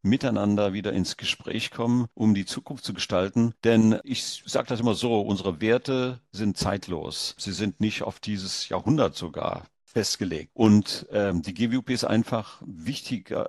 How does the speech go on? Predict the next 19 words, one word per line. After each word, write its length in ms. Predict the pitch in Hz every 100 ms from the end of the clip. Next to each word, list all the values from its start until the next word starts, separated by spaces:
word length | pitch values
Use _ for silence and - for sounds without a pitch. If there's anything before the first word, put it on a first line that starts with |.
| -
als 520 | - 98 87 - - _
einzelne 420 | 110 117 - 101
Personen 480 | - 92 92 95 107
oder 180 | 90 90
einzelne 380 | 98 - 98
Vorstände. 720 | 85 - 120 - 87 92 107 110
Und 100 | 101
wir 80 | 95
müssen 460 | 98 120 120 120 120
auf 300 | - 101 95
langer 380 | 101 123 127 113
Sicht 500 | 113 117 - - -
sicherstellen, 680 | 101 104 - 120 - 110 110
dass 160 | 98
genau 200 | - 107
das, 240 | 104 110 -
was 200 | 107 -
wir 340 | 101 98 85
wollen, 440 | 87 92 113 139